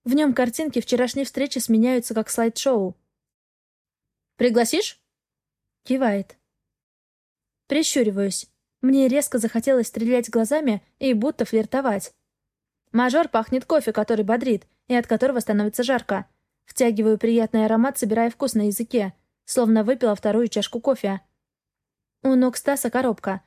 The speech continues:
Оттуда доносится не то скулёж, не то лай. И кто-то шкрябает ноготочками. Сзади уже слышен топот детских ножек.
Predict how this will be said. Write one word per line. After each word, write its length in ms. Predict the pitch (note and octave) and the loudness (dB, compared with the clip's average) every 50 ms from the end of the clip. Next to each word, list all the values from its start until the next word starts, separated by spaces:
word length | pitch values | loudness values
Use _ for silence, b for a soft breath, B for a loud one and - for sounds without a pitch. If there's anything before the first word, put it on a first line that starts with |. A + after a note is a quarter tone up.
| _ _ _ | _ _ _
Оттуда 420 | - B3+ B3 - E4+ F4 C4+ B3+ | -4 -4 -2 0 0 0 2 2
доносится 540 | G#3+ G3+ G#3+ A3+ A#3+ C4+ C#4 - - - B3+ | 2 2 2 2 2 0 -2 -4 -4 -2 0
не 120 | G#3+ A3 A3+ | 2 2 2
то 100 | - B3+ | 0 -2
скулёж, 500 | - - - G#3+ G#3 A#3+ D#4 D#4+ - - | -2 -2 -2 0 2 0 0 -2 -2 -2
не 120 | A3+ G#3 | -2 -2
то 140 | - G#3+ G#3+ | 0 0 0
лай. 340 | A3+ C4+ C4 G#3 G3 F#3+ - _ _ _ _ _ _ | 0 0 0 0 -2 -6 -10 _ _ _ _ _ _
И 160 | - - A#3 A3+ | -2 -2 -2 0
кто-то 320 | - - A3 G#3+ - C4 | 0 0 0 0 0 -2
шкрябает 480 | B3+ - - A#3+ A#3 G#3+ G3+ A3 A3 - | -4 -2 -2 0 0 2 0 0 0 0
ноготочками. 720 | A#3+ A3+ A#3+ C4 D4 C4 A#3+ - - G#3 G3 F#3+ F#3+ - _ _ _ _ _ _ _ _ _ _ _ _ _ _ _ _ _ _ _ _ _ - | 0 0 0 0 0 -2 -2 -2 -2 -2 -2 -2 -4 -8 _ _ _ _ _ _ _ _ _ _ _ _ _ _ _ _ _ _ _ _ _ -2
Сзади 380 | B3+ B3+ G#3+ C#4 D#4 D#4 B3+ B3 | 0 2 4 4 4 4 2 2
уже 200 | A#3 A3 A#3 A#3 | 2 2 0 0
слышен 400 | - - D4 D#4 - B3 G#3+ G#3+ | 0 -2 -2 0 0 0 0 2
топот 300 | - C#4 - A#3+ G3+ G3 | 0 0 0 -2 -2 -2
детских 400 | - A3 - - - B3+ A#3 - | -2 -4 -2 -4 -6 -6 -6 -4
ножек. 440 | C#4+ C#4 B3 G#3 G#3 F#3+ - - | -2 -2 -2 -2 -4 -6 -8 -14